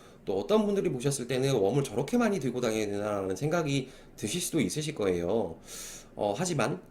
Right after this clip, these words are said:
어, 저는 이제 여러분들께 제가 그동안 경험해왔던 웜의 색깔이나 이런 것들을 공유를 드릴 뿐이지,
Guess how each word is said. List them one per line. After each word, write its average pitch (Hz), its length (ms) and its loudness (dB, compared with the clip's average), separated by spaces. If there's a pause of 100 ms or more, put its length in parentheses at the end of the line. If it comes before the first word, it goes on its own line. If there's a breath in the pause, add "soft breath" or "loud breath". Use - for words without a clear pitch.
(220)
어, - 300 -10
저는 113 260 2
이제 98 320 0 (340 loud breath)
여러분들께 143 800 4 (320 loud breath)
제가 123 680 4
그동안 131 300 6
경험해왔던 107 1000 4
웜의 104 300 2
색깔이나 127 440 0
이런 98 200 2
것들을 95 280 -2
공유를 131 360 4
드릴 104 200 -4
뿐이지, 95 520 0